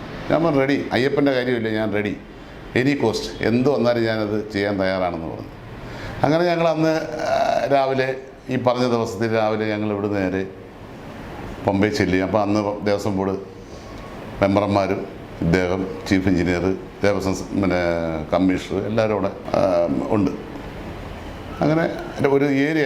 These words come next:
ഒരു സ്ഥലം കാണിച്ചു. ഇത് ഒന്നര രണ്ട് സെൻറ്റോളം വരും. ഇത് റോഡിൻ്റെ സൈഡിൽ ദേവസ്വം ബോർഡിൻ്റെ വകയായിട്ട് കിടക്കുന്ന ഒരു സ്ഥലമാണ്. സൈഡിൽ, ഇട സൈഡിൽ റോഡ് പി ഡബ്ല്യു ഡി വകയാണ്,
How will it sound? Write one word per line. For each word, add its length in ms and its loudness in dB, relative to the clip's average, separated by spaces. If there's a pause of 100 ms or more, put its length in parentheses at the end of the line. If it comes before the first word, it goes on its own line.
(140)
ഒരു 140 2
സ്ഥലം 280 2
കാണിച്ചു. 300 -4 (220)
ഇത് 120 2 (280)
ഒന്നര 200 4 (100)
രണ്ട് 240 2
സെൻറ്റോളം 480 2
വരും. 180 -4 (260)
ഇത് 120 4 (680)
റോഡിൻ്റെ 400 4
സൈഡിൽ 340 4
ദേവസ്വം 320 0
ബോർഡിൻ്റെ 340 2
വകയായിട്ട് 400 0 (400)
കിടക്കുന്ന 380 2
ഒരു 100 -2
സ്ഥലമാണ്. 400 0 (280)
സൈഡിൽ, 340 2 (800)
ഇട 80 4 (120)
സൈഡിൽ 260 2 (120)
റോഡ് 240 0 (140)
പി 140 0
ഡബ്ല്യു 260 2
ഡി 120 2
വകയാണ്, 320 -2